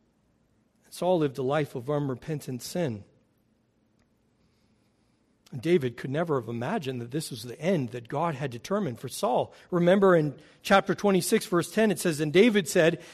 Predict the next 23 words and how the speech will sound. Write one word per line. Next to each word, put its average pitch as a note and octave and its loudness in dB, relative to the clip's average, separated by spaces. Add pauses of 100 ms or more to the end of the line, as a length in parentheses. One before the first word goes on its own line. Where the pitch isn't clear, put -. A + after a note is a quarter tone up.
(160)
'As A3+ 8
the A#3 12
Lord A#3 8
lives, F#3 4
the G3+ 6
Lord A#3+ 8
will G3+ 10
strike B3 4
him, A#2 -2 (260)
or A#3 12
his G3+ 2
day C4 8
will F#3 6
come A3+ 4
to G3 4
die, F#3 2 (200)
or A3+ 12
he G3+ 2
will F3 2
go G#3 6
down F3+ 6
into E3+ -4
battle E3 0